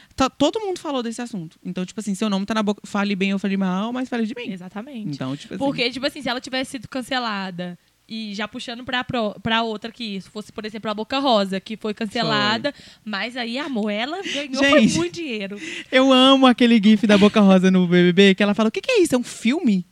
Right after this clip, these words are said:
Speaker 1: Que ela fala <laughs> que, tipo assim, as meninas se unem lá e ela fala, "Feminismo? O que que é isso? É um filme?" Gente, eu amo esse vídeo com todas as minhas <laughs> forças.
Speaker 2: Já puxando pro próximo, próximo cancelamento de dois mil e vinte que a gente colocou aqui,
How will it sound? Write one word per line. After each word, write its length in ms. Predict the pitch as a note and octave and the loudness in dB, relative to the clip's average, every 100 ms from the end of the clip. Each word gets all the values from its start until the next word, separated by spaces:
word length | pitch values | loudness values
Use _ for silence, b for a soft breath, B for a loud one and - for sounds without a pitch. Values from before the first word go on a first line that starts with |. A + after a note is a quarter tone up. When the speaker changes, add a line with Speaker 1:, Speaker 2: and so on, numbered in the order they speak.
| _ | _
Speaker 1:
Que 80 | - | -8
ela 140 | A#3 | -8
fala 320 | - C4+ A#3 | -8 -6 -6
<laughs> 400 | A#3 C#4 C#4+ F#4 | -6 -4 -4 -4
que, 160 | - A#3 | -6 -8
tipo 260 | - C4 B3+ | -6 -4 -2
assim, 120 | B3 | 0
as 80 | A3+ | 0
meninas 320 | A#3 A3+ A#3 | 2 2 2
se 160 | - B3 | 0 0
unem 340 | A3 C4+ B3 | 0 0 0
lá 160 | A3+ A#3+ | 0 -2
e 60 | |
ela 80 | C#4+ | -2
fala, 180 | C#4 C4+ A3+ - D#4 | -4 -6 -6 -12 -12
"Feminismo? 640 | - G4 E4 G#3+ A3 G4+ | -6 -2 0 0 -2 -4
O 40 | D4 | -6
que 100 | G#4 | -4
que 100 | C5 | 0
é 100 | A4 | 0
isso? 140 | C4 | 0
É 40 | A#3+ | -4
um 60 | |
filme?" 680 | G#3 - C4+ B4 A#4+ G3+ A3 | -6 -12 -14 -12 -4 -2 -2
Gente, 300 | G#3 C4 A#3+ - | -4 -4 -4 -4
eu 280 | G#3 A#3+ | -4 -2
amo 220 | A#3 B3 C4 | -4 -4 -4
esse 200 | A#3 A#3+ | -4 -4
vídeo 240 | A3 A#3 | -4 -4
com 120 | A#3 A3+ | -4 -2
todas 240 | A3+ G#3+ | 0 0
as 100 | B3 A3+ | 2 0
minhas 280 | A#3+ - - | -2 -6 -6
<laughs> 0 | |
forças. 420 | B3+ - - _ - - - _ _ _ _ B B D#5 A#4+ | -6 -6 -12 _ -18 -18 -20 _ _ _ _ B B -12 -6
Speaker 2:
Já 200 | - D#4+ | 0 0
puxando 320 | F4+ F#4+ D#4 | 0 -2 -2
pro 100 | D4+ | -6
próximo, 400 | D#4 C#4 D4+ D#4+ | -4 -2 -2 -4
próximo 300 | C4 C4 C4 | -6 -4 -4
cancelamento 540 | G#3+ B3+ B3+ B3 B3 B3 | -6 -6 -6 -6 -6 -6
de 80 | A3+ | -4
dois 140 | B3 | -4
mil 120 | C4 | -4
e 20 | |
vinte 160 | B3 - | -10 -12
que 80 | - | -14
a 60 | |
gente 180 | A3 A3 | -16 -16
colocou 320 | - A#3 A#3+ | -14 -14 -10
aqui, 300 | A#3+ - C4 | -10 -8 -8